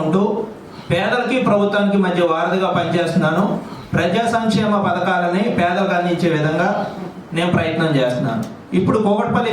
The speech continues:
కాంగ్రెస్ పార్టీ యువ నాయకుడిగా ప్రజలకు సేవ చేస్తున్నాను. ఇక్కడికి వచ్చిన ప్రతి ఒక్కరికి కూడా మరొకసారి మీరు, మీరు ప్రతి ఒక్కళ్ళు కూడా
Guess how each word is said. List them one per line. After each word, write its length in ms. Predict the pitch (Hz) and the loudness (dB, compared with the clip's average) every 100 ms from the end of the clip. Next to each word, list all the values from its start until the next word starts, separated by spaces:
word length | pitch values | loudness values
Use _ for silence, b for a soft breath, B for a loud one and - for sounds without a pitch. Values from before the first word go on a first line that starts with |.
| 202 | 2
కాంగ్రెస్ 340 | 196 190 190 190 | 4 2 2 0
పార్టీ 320 | 175 185 185 147 104 - - - | 0 0 0 0 -2 -4 -8 0
యువ 100 | 165 196 | 2 2
నాయకుడిగా 440 | 190 190 175 180 - - - - - - | 0 0 0 0 0 -2 -6 -12 -18 -6
ప్రజలకు 340 | 165 175 190 147 | -2 0 0 0
సేవ 160 | 175 156 151 | 0 0 2
చేస్తున్నాను. 420 | 139 131 131 101 95 - - - - - - | 0 -2 -2 -2 -2 -6 -10 -12 -10 -8 -4
ఇక్కడికి 240 | 165 220 190 | -2 0 2
వచ్చిన 200 | 196 254 214 | 2 2 2
ప్రతి 160 | 202 196 | 2 2
ఒక్కరికి 300 | 226 214 202 | 2 2 2
కూడా 160 | 190 190 - - - - - - - - 165 | 2 2 0 -4 -8 -12 -16 -18 -18 -4 0
మరొకసారి 500 | 190 196 214 214 202 185 | 0 0 0 0 0 2
మీరు, 180 | 214 202 | 2 2
మీరు 160 | 202 214 208 | 2 2 2
ప్రతి 180 | 202 202 202 | 2 2 2
ఒక్కళ్ళు 280 | 208 226 226 | 0 0 0
కూడా 120 | 220 | 0